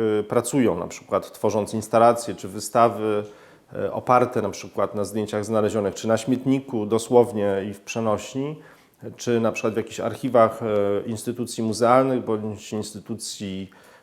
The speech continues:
e, niekoniecznie poświęconych sztuce czy właśnie fotografii. Na przykład taką jedną z instytucji, z którą często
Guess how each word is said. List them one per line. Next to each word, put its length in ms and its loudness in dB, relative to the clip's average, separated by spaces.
e, 180 -2
niekoniecznie 580 2
poświęconych 680 -2
sztuce 360 -4
czy 440 -4
właśnie 300 -6
fotografii. 640 -4
Na 60 -6
przykład 240 -6
taką 340 -4
jedną 260 -6
z 680 -12
instytucji, 560 -12
z 60 -16
którą 220 -6
często 520 -4